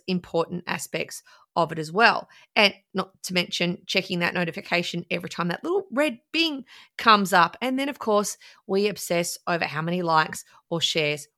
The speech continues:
we got. Now, all that stuff takes time, and I estimate that it probably takes around thirty to forty hours a month. Now,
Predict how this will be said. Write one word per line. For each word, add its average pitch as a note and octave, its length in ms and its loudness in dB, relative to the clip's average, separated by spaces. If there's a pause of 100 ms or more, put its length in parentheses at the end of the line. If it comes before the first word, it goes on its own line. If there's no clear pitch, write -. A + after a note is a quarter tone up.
we E3 100 -6
got. D3+ 300 -2 (420)
Now, B3 140 2 (100)
all C4+ 140 -2
that C#4+ 180 -2
stuff - 240 -2
takes - 300 -6
time, E3 220 -4
and - 180 -6
I C#4 240 2 (160)
estimate F#3 480 -2
that F#3+ 100 -6
it G3 80 -8
probably C#4+ 360 -4
takes - 440 -8
around F3+ 360 -2 (500)
thirty A#3+ 240 4
to A#3 400 0 (260)
forty F3+ 380 0
hours E3 400 2 (340)
a F3+ 80 6
month. - 440 -4
Now, F#3 180 4